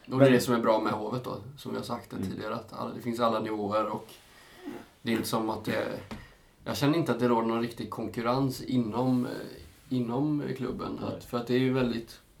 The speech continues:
Speaker 1: löpning är en individuell sport, men för, i Hovet så är det verkligen väldigt bra lagkänsla och man peppar varandra till att bli bättre.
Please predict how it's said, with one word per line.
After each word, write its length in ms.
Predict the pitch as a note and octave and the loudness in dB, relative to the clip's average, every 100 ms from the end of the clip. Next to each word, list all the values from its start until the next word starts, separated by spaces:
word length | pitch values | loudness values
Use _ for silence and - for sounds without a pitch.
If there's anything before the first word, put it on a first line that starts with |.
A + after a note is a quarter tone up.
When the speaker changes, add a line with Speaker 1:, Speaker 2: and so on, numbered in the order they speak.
| - - - _ | -20 -20 -20 _
Speaker 1:
löpning 400 | B2 C3 B2 - - | 0 0 0 -4 0
är 40 | C3+ | 2
en 200 | C3 B2+ | 4 4
individuell 400 | A#2+ B2 A#2 A2 | 4 2 4 2
sport, 480 | - B2 B2 - - - _ _ - | 2 0 0 -2 -20 -20 _ _ -14
men 180 | A#2+ | -12
för, 100 | G2+ B2 | -8 -4
i 60 | A2+ | -2
Hovet 400 | A2+ A2 B2 B2 | 0 0 -2 0
så 80 | |
är 320 | B2+ A#2+ G#2 A2+ | -2 -2 -2 -4
det 60 | |
verkligen 560 | A2 A2 A#2+ A#2+ A#2+ A#2+ | -4 -4 -2 0 0 0
väldigt 260 | A#2+ A2+ | 0 -2
bra 240 | - A2 G#2 | -4 -4 -2
lagkänsla 840 | A2+ - - - A#2 A#2+ - B2 | -2 -2 -4 -6 -8 -6 -2 -2
och 220 | A#2+ - | -2 -4
man 140 | A#2 G2+ | -6 -6
peppar 280 | G2+ A2 A2 | -8 -4 -2
varandra 360 | A2 G#2+ A2+ | -2 -4 -8
till 220 | B2 B2 | -6 -6
att 60 | A#2+ | -4
bli 140 | A2+ | -6
bättre. 360 | A2 G2 - - | -6 -8 -12 -16